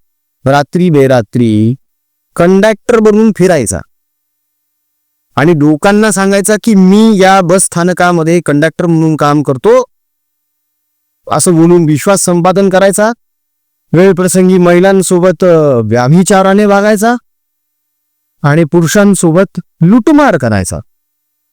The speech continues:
एखादा गळाला लागलाच तर समलैंगिक संबंध तर आहेतच, त्यातून पैसे सुद्धा कमवायचा. आता फक्त कंडक्टर बनायचा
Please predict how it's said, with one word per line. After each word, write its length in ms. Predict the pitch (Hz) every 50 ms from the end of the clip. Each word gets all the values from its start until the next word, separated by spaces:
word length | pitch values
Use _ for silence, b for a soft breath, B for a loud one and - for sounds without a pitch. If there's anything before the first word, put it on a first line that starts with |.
| _ _ _ _ _ _ _ _ _ _ _ _ _ _ - 151
एखादा 260 | 151 151 175 180 185
गळाला 320 | 170 170 175 185 190 196 196
लागलाच 420 | 190 180 180 175 196 190 180 -
तर 60 | 202
समलैंगिक 640 | 170 - - 175 175 185 185 185 185 185 175 190 156
संबंध 400 | - 185 165 139 117 113 113 107 104 -
तर 80 | 156
आहेतच, 680 | 170 175 190 202 208 175 190 170 - - - - - - _ _ _ _ _ _ _ _ _ _ _ _ _ _ _ _ _ _ _ _ _ _ -
त्यातून 280 | 160 147 - 160 165
पैसे 280 | 143 196 190 180 - 190
सुद्धा 260 | 165 185 180 180 185
कमवायचा. 500 | 170 180 170 165 160 156 156 143 - 151 151 - _ _ _ _ _ _ _ _ _ _ _ _ _ _ _ _ _ _ _ _ _ _ _ _ _ _ _ _ _ _ _ _ _ _ _ _ _
आता 520 | - 185 190 - 254 262 269 277 285 277 - - _ _ _ -
फक्त 320 | - 226 202 - - - 285 254 -
कंडक्टर 460 | 254 240 247 254 269 240 - 269 262
बनायचा 380 | 240 240 233 233 240 202 247